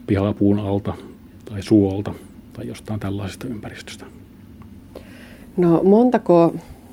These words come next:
Speaker 2: tai minkä verran tällaisia pieniä paketteja olet täällä nyt tämän reilun vuoden aikana päässyt avaamaan?
Speaker 1: Avattu on jo, ö,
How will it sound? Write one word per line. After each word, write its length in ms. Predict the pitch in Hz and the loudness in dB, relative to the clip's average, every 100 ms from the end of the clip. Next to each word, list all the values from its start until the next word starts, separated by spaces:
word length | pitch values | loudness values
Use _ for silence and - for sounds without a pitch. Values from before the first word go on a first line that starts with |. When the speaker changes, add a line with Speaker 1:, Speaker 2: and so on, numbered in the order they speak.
| - - | -20 -6
Speaker 2:
tai 140 | 185 | 0
minkä 440 | 180 196 190 165 170 | 4 6 6 4 2
verran 500 | 185 180 165 151 147 | 4 4 4 2 0
tällaisia 500 | 165 160 156 160 160 190 | -2 -2 -2 -4 -4 2
pieniä 320 | 180 156 160 | 2 2 0
paketteja 640 | 180 170 165 - - 135 | -2 -2 -2 -4 -2 2
olet 220 | 160 170 165 | 4 2 0
täällä 280 | - 147 156 | -2 0 2
nyt 200 | 156 160 | 0 -2
tämän 240 | - 165 170 | 0 2 2
reilun 320 | 180 175 175 | 4 2 2
vuoden 340 | 214 185 170 | 2 2 2
aikana 320 | 147 160 156 | 0 -2 -4
päässyt 440 | 156 160 160 165 160 | -2 -2 -2 -4 -6
avaamaan? 460 | 143 143 165 - - - - - - - - - - - - - - - - - - - | -8 -6 -8 -10 -18 -20 -20 -20 -20 -20 -20 -20 -20 -20 -20 -20 -20 -20 -20 -20 -20 -6
Speaker 1:
Avattu 400 | - 170 147 - | 2 2 2 -2
on 200 | 135 123 | 0 2
jo, 300 | 120 117 120 - - - - - - - - - - - - - - | 4 2 0 -6 -20 -20 -20 -20 -20 -20 -20 -20 -20 -20 -20 -14 -2
ö, 300 | 123 117 113 | 2 4 2